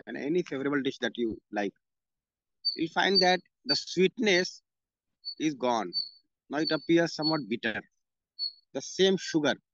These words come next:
appears bitter. Maybe you like sugar in the tea. You know, one spoon of sugar is enough. You add three spoons of sugar. You'll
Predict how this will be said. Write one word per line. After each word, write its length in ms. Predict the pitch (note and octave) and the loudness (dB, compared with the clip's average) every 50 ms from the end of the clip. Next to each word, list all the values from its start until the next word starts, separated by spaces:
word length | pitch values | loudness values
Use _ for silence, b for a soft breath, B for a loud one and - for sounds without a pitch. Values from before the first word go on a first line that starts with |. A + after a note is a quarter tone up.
| _ _ _ - - | _ _ _ -14 -14
appears 400 | A#2 - - D#3 D#3 - - B2 | -12 -4 -2 -2 -2 -2 -4 -14
bitter. 300 | A2 F#2 E2+ - G#2 - - - - - - - - - - - - _ _ - - - - - _ _ _ _ _ _ _ _ _ _ _ _ _ _ - - - - _ _ _ _ _ _ _ _ - - - | -14 -14 -12 -10 -10 -8 -4 -4 -4 -4 -4 -12 -16 -16 -18 -18 -20 _ _ -4 -4 -4 -4 -6 _ _ _ _ _ _ _ _ _ _ _ _ _ _ -6 -6 -6 -6 _ _ _ _ _ _ _ _ 0 0 2
Maybe 200 | C3+ D3+ D#3 E3+ | 2 4 4 6
you 120 | E3 E3 | 6 6
like 260 | D#3+ D#3+ D#3 D#3 D3+ - | 6 6 6 4 4 0
sugar 300 | - - - D3+ D3 D#3+ | -4 -4 -2 -2 0 0
in 140 | D#3+ D#3 D3+ | 0 0 0
the 100 | D3 C#3+ - - | 0 -2 -2 -2
tea. 200 | C3 A#2 F#2 _ _ _ _ _ - - - _ _ _ _ _ _ _ - - | -2 -4 -4 _ _ _ _ _ -18 -18 -18 _ _ _ _ _ _ _ -2 -2
You 80 | - - | -2 -2
know, 120 | - - _ _ _ - | -6 -12 _ _ _ -6
one 240 | A2 C3 C#3+ D3 | -4 0 0 0
spoon 300 | - - - - D3 C#3+ | -2 -4 -4 -2 0 0
of 80 | C#3+ C3+ | 0 -2
sugar 280 | - - C3+ B2+ C3+ C3 | -4 -2 0 0 2 2
is 120 | A#2+ A2 | 0 0
enough. 180 | A#2 A2 G2 - - - - _ - - _ _ _ _ - - - | 0 -2 0 0 -2 -4 -4 _ -20 -20 _ _ _ _ -12 -8 -2
You 180 | - C#3+ D#3+ | 0 2 4
add 100 | E3 E3+ - - - | 4 2 0 -2 2
three 140 | F#3 F#3+ F3 | 4 4 4
spoons 360 | - - - F3 E3 - - | 4 2 0 0 2 2 0
of 100 | D3+ - _ - - | -2 -6 _ -14 -10
sugar. 220 | - G#2+ G2 F#2 - - _ _ _ _ _ _ - | -6 -2 -2 -2 -4 -4 _ _ _ _ _ _ -6
You'll 240 | - D#3+ E3 D#3+ | -4 -2 -2 -2